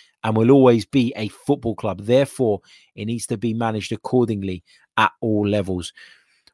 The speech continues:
When you get that i-, kind of endorsement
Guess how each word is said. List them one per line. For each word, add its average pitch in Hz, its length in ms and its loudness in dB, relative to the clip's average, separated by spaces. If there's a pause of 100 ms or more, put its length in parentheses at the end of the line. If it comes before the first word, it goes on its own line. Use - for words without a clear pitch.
(100)
When 160 300 6
you 165 140 4
get 226 300 2
that 165 280 -2
i-, 165 160 -4
kind 156 280 0
of 131 120 2
endorsement 127 720 0